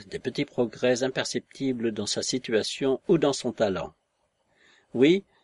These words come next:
si seulement elle gagnait cinq francs de plus ce mois-ci que le mois précédent,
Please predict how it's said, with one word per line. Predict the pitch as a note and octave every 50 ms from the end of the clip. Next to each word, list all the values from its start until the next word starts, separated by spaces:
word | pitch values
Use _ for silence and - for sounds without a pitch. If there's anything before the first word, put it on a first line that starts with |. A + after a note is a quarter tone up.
| _ -
si | - - - F#3
seulement | - - F#3 F#3 F#3+ G3+ G3 E3+
elle | C#3 B2
gagnait | B2 C#3 D3+ D3+ C3+ A#2+
cinq | - - - F#3+ F#3+ F3 -
francs | - - D#3+ C3
de | A2+
plus | G#2 - - D3 D#3 E3+ - - - -
ce | - - - -
mois-ci | A2 A2 A2+ - C3+ - - - D#3 D#3+ E3+ F3 -
que | - -
le | - F2+
mois | - F#3+ F3+
précédent, | - - - A2 - - C#3+ C#3 D3+ D#3+ E3+ F3+